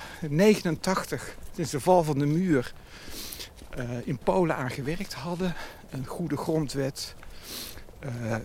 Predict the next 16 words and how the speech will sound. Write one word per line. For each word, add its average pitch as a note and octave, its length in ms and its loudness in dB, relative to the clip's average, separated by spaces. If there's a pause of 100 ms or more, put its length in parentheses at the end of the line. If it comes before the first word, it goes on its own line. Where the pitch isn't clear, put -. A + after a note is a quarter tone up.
(160)
scheiding C#3+ 480 4
van C3 140 0
de B2 80 2
machten, C#3+ 520 0 (600)
onafhankelijke C#3 800 -2
rechtspraak. C3 800 -2 (960)
Dat C#3+ 240 0
dat C#3+ 200 4
gewoon A#2+ 520 0
nu, D#3+ 240 8 (720)
ja, A#2 240 -2
systematisch, C#3 1160 2
eh, C3 80 -2 (340)
werd A2 240 -6
afgebroken. A#2 680 -4 (1200)
En, C#3 360 4